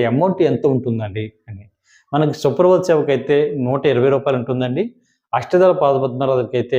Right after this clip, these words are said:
పన్నెండు వందల యాభై రూపాయలు ఉంటుంది. తోమల సేవకి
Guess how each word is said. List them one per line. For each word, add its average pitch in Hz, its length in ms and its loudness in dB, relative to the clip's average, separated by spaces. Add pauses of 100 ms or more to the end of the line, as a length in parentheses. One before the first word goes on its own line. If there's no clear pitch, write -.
(140)
పన్నెండు 165 360 0
వందల 160 180 2
యాభై 127 260 0
రూపాయలు 139 280 0
ఉంటుంది. 135 340 0 (600)
తోమల 147 320 2
సేవకి 139 460 0